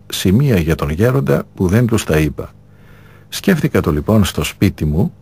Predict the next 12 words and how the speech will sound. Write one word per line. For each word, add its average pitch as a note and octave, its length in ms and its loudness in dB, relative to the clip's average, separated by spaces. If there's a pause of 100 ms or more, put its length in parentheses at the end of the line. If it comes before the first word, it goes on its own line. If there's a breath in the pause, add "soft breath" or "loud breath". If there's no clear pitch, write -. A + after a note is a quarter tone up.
(440 soft breath)
και - 80 2
θυμήθηκα D#3 500 2
μιαν C3 300 2
ιστορία F2+ 580 2
για G#2 180 0
τον D#2+ 180 0
σκόλοπα B2 480 0
της G2+ 140 -2
σαρκός F#2 380 0
του - 80 -4
γέροντα D#2 360 2
Εφραίμ, G2 460 0